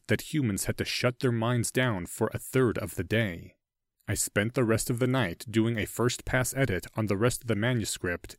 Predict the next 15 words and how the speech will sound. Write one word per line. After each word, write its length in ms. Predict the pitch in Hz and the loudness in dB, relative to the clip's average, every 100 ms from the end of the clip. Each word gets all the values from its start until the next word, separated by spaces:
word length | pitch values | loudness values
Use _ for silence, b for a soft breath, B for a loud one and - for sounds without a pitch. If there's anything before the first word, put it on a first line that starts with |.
| - | 0
and 160 | 117 95 | 0 4
then 240 | 139 127 | 4 4
turned 220 | - 123 | 0 2
it 100 | 110 | 4
over 180 | 113 110 | 4 2
to 140 | - 104 | -2 2
Wiki 480 | 127 - 90 82 82 | 2 2 -2 -2 -4
for 220 | - 110 | -2 2
him 180 | 127 123 | 2 2
to 100 | 104 | 0
do 200 | 95 95 | 0 0
a 40 | |
second 460 | 85 - 127 101 85 | 0 0 0 -2 -4
pass 320 | 101 90 - | -2 -2 -2
on. 300 | 87 82 80 | -6 -8 -12